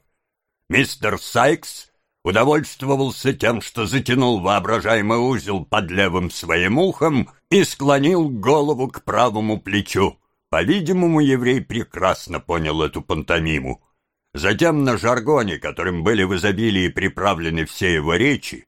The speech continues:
если бы привести его здесь, он был бы решительно непонятен, мистер Сайкс потребовал себе стаканчик.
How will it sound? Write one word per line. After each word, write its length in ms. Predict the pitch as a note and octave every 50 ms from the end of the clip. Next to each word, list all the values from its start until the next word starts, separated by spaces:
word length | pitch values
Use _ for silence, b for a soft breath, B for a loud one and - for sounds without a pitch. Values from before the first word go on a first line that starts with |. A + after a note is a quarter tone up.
| _ _ -
если 340 | - D#2 E2+ E2+ - G2+ G#2
бы 160 | F#2 G2+ G2
привести 580 | - A2 B2 B2 A#2+ B2+ A2+ - - - - E3+ F3
его 240 | D3 A2 F#2 F#2 E2+
здесь, 380 | C#2+ C#2+ G2+ A#2+ G2+ F2+ -
он 200 | G2+ F2+ F#2 F2
был 140 | E2+ G#2 G#2+
бы 140 | F2 F2+ G#2
решительно 520 | A2+ G#2+ - - D3 C#3+ - - G#2+ G#2
непонятен, 840 | G2 G2 F#2 - - G2 F#2+ B2 D3+ D#3+ D3+ C3+ C#3 C#3+ C#3+ A#2 - - _ _ _ _ -
мистер 600 | E2+ F#2+ C3 C#3+ - - - - - F2+ E2+ E2
Сайкс 580 | - - - C#3 D3 D#3+ E3 D#3+ - - - -
потребовал 760 | - A2 G2 - - - G2+ A#2+ A2+ G#2 G2+ F#2 G#2 F#2+
себе 340 | D#2 - - G#2+ F2+ F2 F2+
стаканчик. 920 | - - - - F2 - - C#2+ A#1+ A#1+ - - - - - - - -